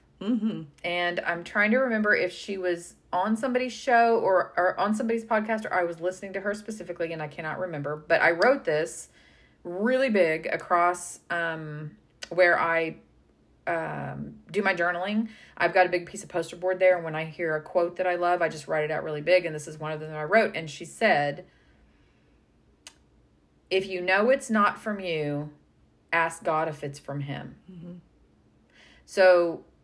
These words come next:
Speaker 2: it's not, I like that because it's almost like a formula,
Speaker 1: Mm-hmm.
Speaker 2: because it, because otherwise it can feel so, and I'm gonna use the words woo-woo. I mean,
Speaker 1: Mm-hmm.
Speaker 2: it feels so like there's nothing,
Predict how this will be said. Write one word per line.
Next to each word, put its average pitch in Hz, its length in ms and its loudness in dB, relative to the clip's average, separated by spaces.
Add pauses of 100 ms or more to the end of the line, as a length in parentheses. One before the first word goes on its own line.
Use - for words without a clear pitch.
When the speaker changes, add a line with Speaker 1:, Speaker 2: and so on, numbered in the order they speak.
(180)
Speaker 2:
it's 202 280 0
not, 226 460 2 (840)
I 220 140 6
like 254 280 6
that 302 120 6
because 233 240 -2
it's 208 100 -4
almost 202 220 -2
like 185 120 -4
a 180 40 -4
formula, 185 540 -6 (120)
Speaker 1:
Mm-hmm. 190 320 -12
Speaker 2:
because 214 300 4
it, 214 240 -2 (280)
because 220 260 2
otherwise 277 460 6
it 214 200 -2
can 202 140 -6
feel 208 460 -4
so, 185 720 2 (200)
and 175 120 -8
I'm 175 60 -8
gonna 175 140 -8
use 175 260 -10
the 175 100 -6
words 160 280 -4
woo-woo. 170 540 -4 (160)
I 175 60 -6
mean, 175 320 -6 (120)
Speaker 1:
Mm-hmm. 185 340 -10
Speaker 2:
it 208 200 4
feels 226 320 6
so 190 720 6
like 180 300 0 (880)
there's 190 280 -2
nothing, 175 920 -2